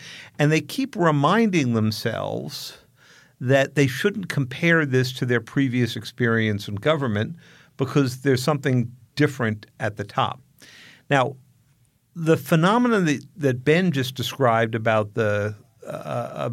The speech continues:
about the whole judiciary side of the government, the Attorney General's office and, and all that, also applies, though, in the foreign policy side.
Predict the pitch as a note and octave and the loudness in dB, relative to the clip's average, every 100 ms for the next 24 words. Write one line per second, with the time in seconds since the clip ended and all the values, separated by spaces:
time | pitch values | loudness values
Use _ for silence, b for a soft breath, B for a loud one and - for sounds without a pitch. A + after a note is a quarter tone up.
0 | A2+ - A2+ A#2 A#2 A2 C#3 B2+ A#2 A2+ | -6 -4 0 0 0 0 0 0 -2 -2
1 | C#3+ C3+ A2 G2+ G2 A2+ G2+ G2+ F#2+ F#2 | -2 0 0 0 -2 -2 0 -2 -4 -10
2 | - G#2 G2+ A2 G2+ G2+ F#2 F#2+ - G#2 | -12 -8 -4 -2 -2 -6 -10 -12 -10 -10
3 | F#2+ A#2+ A#2+ A#2+ G2+ G#2 G2+ G2 G2+ F#2 | -10 -4 -2 -2 -4 -4 -4 -4 -6 -8
4 | - - F2 - B B B B A#2+ G#2+ | -10 -10 -12 -14 B B B B 0 2
5 | G#2+ G#2 G#2 G#2 - A#2 A2 G#2 B2 A2 | 2 0 0 -4 -2 0 2 2 2 2
6 | G2 - b b b - D#3+ G#3+ - D3 | -2 -10 b b b 0 2 2 2 0
7 | A2 G2+ - G2+ F#2+ G2 - G2+ F#2+ F#2+ | 0 -4 -2 0 0 -2 -6 -8 -6 -4
8 | G#2 A2 B2 _ _ _ _ C3+ B2+ B2 | -4 -6 -10 _ _ _ _ 0 2 2
9 | A#2+ B2 A#2 A#2+ C3 B2+ F3 A3+ E3+ - | 2 0 -2 0 0 2 0 0 -4 -10
10 | - - - | -10 -14 -16